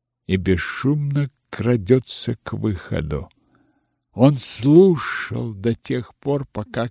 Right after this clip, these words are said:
Кэтрин не сказала, что ее замужество с ним станет ее деградацией.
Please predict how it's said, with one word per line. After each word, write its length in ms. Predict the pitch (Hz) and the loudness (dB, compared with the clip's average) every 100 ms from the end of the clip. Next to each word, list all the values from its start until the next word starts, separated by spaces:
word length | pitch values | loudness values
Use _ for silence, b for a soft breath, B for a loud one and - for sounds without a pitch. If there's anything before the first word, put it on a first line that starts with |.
| - | -2
Кэтрин 520 | 139 135 - 117 117 | 0 0 0 -2 0
не 160 | 113 117 | -2 -4
сказала, 600 | - - 104 131 123 113 | -4 -2 0 2 2 0
что 240 | - 107 | -2 0
ее 220 | 120 127 | 2 2
замужество 920 | 104 101 110 131 139 113 110 - 104 | 2 0 -2 -2 -4 -4 -6 -4 -4
с 180 | 98 - | -2 -4
ним 460 | 135 160 175 135 98 B B B | 0 2 2 -2 -6 B B B
станет 640 | - - - 143 143 139 120 - | -6 -2 2 2 4 4 2 -6
ее 420 | 117 131 135 147 | 2 6 8 8
деградацией. 1600 | 135 101 127 123 127 127 131 107 156 147 - - - 76 78 80 | 6 4 4 6 4 4 4 4 2 2 -2 -6 -6 -8 -10 -14